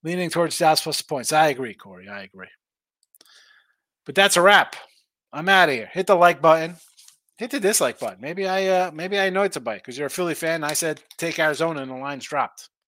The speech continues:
I don't know. Take the Cardinals against, uh, the Cardinals playing Philly, or who's the,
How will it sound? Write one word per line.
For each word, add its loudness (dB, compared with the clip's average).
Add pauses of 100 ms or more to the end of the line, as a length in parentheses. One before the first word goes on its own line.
(120)
I -10
don't -8
know. -12 (140)
Take -16
the -20
Cardinals -8
against, -10 (760)
uh, -16 (640)
the -20
Cardinals -4
playing -2
Philly, -4
or -2
who's -12
the, -8